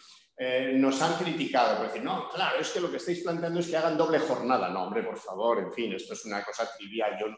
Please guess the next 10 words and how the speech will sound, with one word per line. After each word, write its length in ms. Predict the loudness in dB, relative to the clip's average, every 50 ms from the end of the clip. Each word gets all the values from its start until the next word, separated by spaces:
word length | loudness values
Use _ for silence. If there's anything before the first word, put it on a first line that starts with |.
| _
creo 180 | -6 -4 -4 -4
que 80 | -4
no 100 | -6 -6
merece 300 | -6 -6 -6 -6 -6 -8
la 140 | -12 -10 -8 -4
pena 280 | -2 -2 0 -2 -2 -6 -10 -14 -20 -20 _ -4
ni, 340 | 2 4 4 4 4 4 4
ni, 260 | 4 4 4 4 4
ni 120 | 2 0
contradecirla. 960 | 2 2 2 2 4 4 4 4 2 0 -2 -2 -2 -2 0 0 0 0 -2 -2